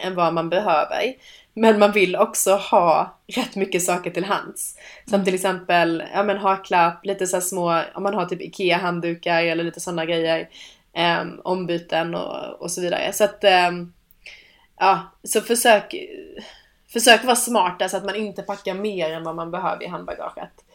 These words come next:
Speaker 1: Eh, utan tänk till, vad är det man verkligen, liksom, vad är det man verkligen behöver?
Speaker 2: Och det tyckte jag var ett superbra tips också, att ha en lite större väska men med s-, mindre liksom påsar eller väskor
Speaker 1: Ja,
Speaker 2: i.
Speaker 1: precis.
Speaker 2: Eh,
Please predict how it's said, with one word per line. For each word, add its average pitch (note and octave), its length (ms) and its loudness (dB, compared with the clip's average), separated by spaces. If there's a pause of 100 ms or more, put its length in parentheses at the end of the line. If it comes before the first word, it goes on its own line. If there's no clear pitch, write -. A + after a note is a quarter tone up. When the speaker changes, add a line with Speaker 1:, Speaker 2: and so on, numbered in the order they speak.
(300)
Speaker 1:
Eh, F3 300 -4
utan F3+ 240 -8
tänk F3 220 -10
till, E3+ 220 -8
vad F3+ 120 -2
är F3 60 0
det F3 80 -6
man F3 160 -6
verkligen, F3 600 -10
liksom, F3 380 -12 (340)
vad G3+ 80 0
är F#3+ 40 0
det F#3 40 -6
man F3 100 -4
verkligen F3+ 300 -10
behöver? F#3 360 -10 (680)
Speaker 2:
Och - 100 -12
det A3+ 120 -2
tyckte G#3+ 220 -6
jag F#3+ 60 0
var F3+ 60 -2
ett F#3 60 -10
superbra G#3 320 -2
tips - 240 -6
också, F3+ 160 -8
att F3 60 -2
ha F3+ 100 0
en F#3+ 80 0
lite G3 260 -4
större F3 300 -2
väska F3 380 -6
men E3 160 -6
med E3+ 60 -4
s-, - 220 -12
mindre F3 460 -2
liksom D#3+ 220 -6
påsar E3+ 420 -2
eller E3 140 -4
väskor F#3 200 0 (220)
Speaker 1:
Ja, A#3+ 60 -4
Speaker 2:
i. - 20 -2
Speaker 1:
precis. G#3 460 -2
Speaker 2:
Eh, - 40 -8